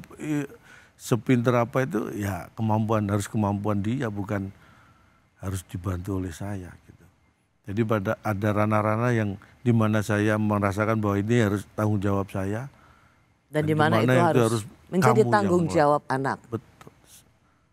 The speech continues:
Speaker 2: Dialah yang mencari jalannya sendiri
Speaker 1: Harus seperti itu.
Speaker 2: untuk tumbuh dan berkarya.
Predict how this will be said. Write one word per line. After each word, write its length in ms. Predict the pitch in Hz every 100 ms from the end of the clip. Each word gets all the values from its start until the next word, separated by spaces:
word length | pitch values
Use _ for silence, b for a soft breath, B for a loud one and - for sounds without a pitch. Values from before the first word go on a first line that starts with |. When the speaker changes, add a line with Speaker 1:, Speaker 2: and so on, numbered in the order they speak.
| _ _ _ _ _ 135
Speaker 2:
Dialah 360 | 170 180 175 170
yang 120 | 160
mencari 340 | 160 156 156 160
jalannya 440 | 151 147 147 147 147
sendiri 280 | 165 147 113
Speaker 1:
Harus 180 | 113 117 -
seperti 360 | 117 98 98 98
itu. 60 |
Speaker 2:
untuk 320 | 143 139 143 - - _ b b _ _ _ _ _ _ _ _ _
tumbuh 400 | 160 156 165 165 - -
dan 220 | - 139
berkarya. 800 | 131 131 147 131 131 127 127 123